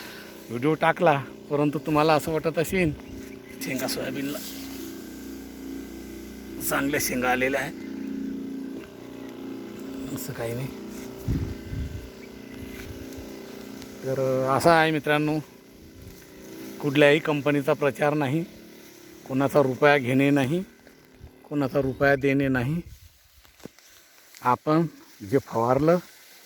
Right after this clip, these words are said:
ते शेतकऱ्याला सांगायचं, जेणेकरून शेतकऱ्याचा बी त्याच्यामध्ये फायदा होईल.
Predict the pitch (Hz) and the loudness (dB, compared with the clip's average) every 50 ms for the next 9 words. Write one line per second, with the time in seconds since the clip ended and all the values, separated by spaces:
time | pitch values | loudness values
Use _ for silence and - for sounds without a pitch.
0 | - - 135 123 - - 120 - - - 139 139 139 143 143 - - 131 120 123 | -10 -8 -8 -6 -4 -4 -6 -4 2 6 6 8 8 8 6 2 2 0 0 2
1 | 131 143 139 - - 170 185 180 - - _ _ _ _ _ - - - - - | 4 4 4 2 0 0 0 -2 -4 -10 _ _ _ _ _ -20 -20 -20 -20 -18
2 | - - - - - - - - - - - - - - 113 123 131 131 139 131 | -20 -20 -20 -20 -20 -20 -20 -20 -20 -20 -20 -20 -12 0 4 6 6 6 6 4
3 | - 147 147 165 190 185 175 - - - - - - - - - - _ - - | 4 2 4 4 2 2 0 -6 -14 -20 -20 -20 -20 -20 -20 -20 -20 _ -20 -20
4 | - - - - - - - - - - 143 - - - 151 143 147 139 - 160 | -20 -20 -20 -20 -20 -18 -16 -10 -4 -2 -2 -2 2 2 4 4 4 4 4 2
5 | 147 151 175 190 175 - - - - - - 127 - 156 143 143 131 156 143 - | 2 4 2 2 2 -2 -8 -20 -10 -6 -6 -4 0 2 2 4 4 2 0 2
6 | - 127 120 117 143 143 135 147 151 160 | 0 0 4 6 6 6 6 4 2 2